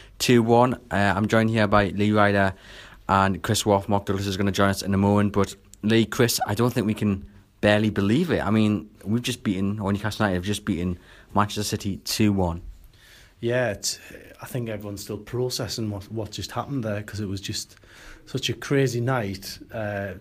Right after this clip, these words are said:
Speaker 2: typified Saint James's Park in many ways. Obviously going one nil down and you think, "Here we go again.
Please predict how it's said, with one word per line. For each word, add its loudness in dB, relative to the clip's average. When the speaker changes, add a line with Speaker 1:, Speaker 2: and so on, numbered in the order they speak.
Speaker 2:
typified -4
Saint -2
James's -2
Park -2
in -6
many -2
ways. -4
Obviously -8
going -4
one -2
nil -4
down -4
and -6
you -4
think, -8
"Here -4
we -6
go -6
again. -10